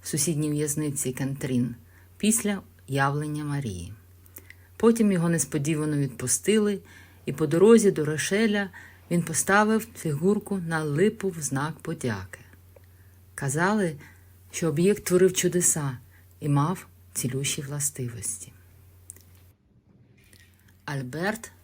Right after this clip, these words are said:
герцог Прусії, відвідав священне місце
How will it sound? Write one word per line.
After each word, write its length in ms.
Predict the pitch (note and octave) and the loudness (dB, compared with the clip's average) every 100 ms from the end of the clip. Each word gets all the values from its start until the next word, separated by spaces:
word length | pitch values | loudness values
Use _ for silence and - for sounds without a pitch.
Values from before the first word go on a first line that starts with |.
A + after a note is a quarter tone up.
| _ - | _ -12
герцог 440 | D3+ D#3 D3+ - | -6 -6 -6 -8
Прусії, 680 | B2+ - E3 D3+ C#3+ - B2+ - - - - - - - | -8 -6 -4 -2 -2 -4 -8 -12 -20 -20 -20 -20 -20 -10
відвідав 680 | D3+ D3 D3 G#3 F#3+ F#3 F3 - - | -8 -6 2 4 4 0 -4 -14 -8
священне 680 | - D3 C#3+ - D#3+ D#3+ | -4 -2 0 0 0 -2
місце 540 | C3+ D#3 G#3+ - - | -2 0 2 2 0